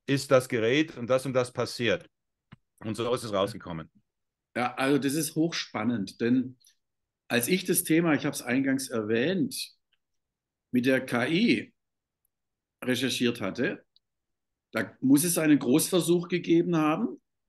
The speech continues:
Speaker 2: wo Tests, sind Tests gelaufen und man hat die K I getestet. Man kann ja da mittlerweile drei Wörter eingeben und sagen, ich brauche einen Text für eine Werbekampagne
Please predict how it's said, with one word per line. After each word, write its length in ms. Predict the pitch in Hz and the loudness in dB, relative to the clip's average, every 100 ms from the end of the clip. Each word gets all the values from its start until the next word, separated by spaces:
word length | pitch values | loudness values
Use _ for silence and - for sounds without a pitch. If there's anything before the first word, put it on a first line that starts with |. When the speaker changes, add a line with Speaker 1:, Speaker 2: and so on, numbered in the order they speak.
| _ - | _ -6
Speaker 2:
wo 200 | 120 120 | 0 2
Tests, 520 | 120 139 160 - - | 4 2 2 0 -2
sind 220 | - 101 - | -4 -2 0
Tests 320 | 123 123 - | 0 0 0
gelaufen 680 | 156 143 139 165 233 359 _ _ _ _ _ | 2 2 2 0 -2 -4 _ _ _ _ _
und 100 | 110 | 2
man 160 | 120 123 | 4 4
hat 140 | 143 | 4
die 140 | 151 143 | 0 0
K 160 | 127 | 0
I 460 | 117 147 202 214 - _ _ _ - | 4 4 4 0 -8 _ _ _ -10
getestet. 640 | 123 110 165 165 175 165 135 | -6 2 2 2 4 4 4
Man 160 | 120 | 0
kann 180 | 123 113 | 0 0
ja 120 | 117 | 2
da 120 | 107 | 0
mittlerweile 520 | 104 104 107 107 104 - | -2 -2 -2 0 -2 -2
drei 280 | 101 113 | 0 2
Wörter 280 | 117 165 185 | 2 2 2
eingeben 500 | 165 156 151 147 143 | 2 2 2 2 2
und 140 | 131 127 | 0 0
sagen, 240 | 127 127 | 0 0
ich 160 | 120 - | -2 -2
brauche 280 | 117 120 | -2 -2
einen 280 | 117 117 107 | 0 -2 0
Text 400 | 135 139 - - _ _ _ | -2 -2 -4 -10 _ _ _
für 300 | - 123 120 | 0 4 4
eine 180 | 113 107 | 4 2
Werbekampagne 1040 | 117 131 151 165 160 156 160 165 160 160 | 2 2 0 0 -2 2 2 4 4 2